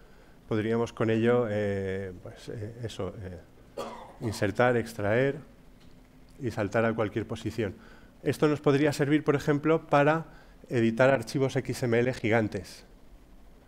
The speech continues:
Podríamos abrir un archivo X M L, modificar un nodo en el centro del archivo y, mm, no, no nos eternizaríamos copiando todo el archivo.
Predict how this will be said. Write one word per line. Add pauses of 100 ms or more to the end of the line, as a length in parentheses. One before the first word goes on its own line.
(420)
Podríamos
abrir
un
archivo
X
M
L, (800)
modificar (880)
un
nodo
en
el
centro
del
archivo (800)
y, (400)
mm,
no,
no
nos
eternizaríamos
copiando
todo
el
archivo.